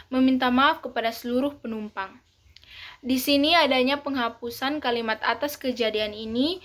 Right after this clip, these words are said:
tidak dipakai dalam kalimat yang benar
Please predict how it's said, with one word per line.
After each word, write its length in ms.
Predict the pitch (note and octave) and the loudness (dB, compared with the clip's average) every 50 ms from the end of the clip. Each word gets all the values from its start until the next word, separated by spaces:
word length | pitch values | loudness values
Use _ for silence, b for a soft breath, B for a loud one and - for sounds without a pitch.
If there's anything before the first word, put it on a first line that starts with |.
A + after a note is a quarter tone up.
| B B B B B B B B B B _ - - - - - - - - - - C#4 | B B B B B B B B B B _ -20 -20 -20 -20 -20 -20 -20 -18 -8 -2 0
tidak 320 | C#4+ B3+ D4+ D#4 C#4+ C4+ | 4 6 6 6 4 2
dipakai 720 | B3+ B3 B3 - A#3 A3+ A#3 - - C4+ C#4 D#4+ D#4+ C4 A3+ | 0 -2 0 -2 -2 -2 -2 -4 -2 0 0 0 0 0 0
dalam 400 | A#3+ A#3 A#3 A#3+ C4 D4 C#4+ C#4 | 2 2 2 2 0 0 0 -2
kalimat 320 | B3 A#3 A3+ A3+ A3 A3 | -4 -4 -2 -4 -6 -6
yang 160 | A3+ G#3+ G#3+ | -6 -8 -8
benar 400 | G#3+ G#3+ A3 A3 A#3 B3 C#4 - | -8 -8 -4 -2 0 0 0 0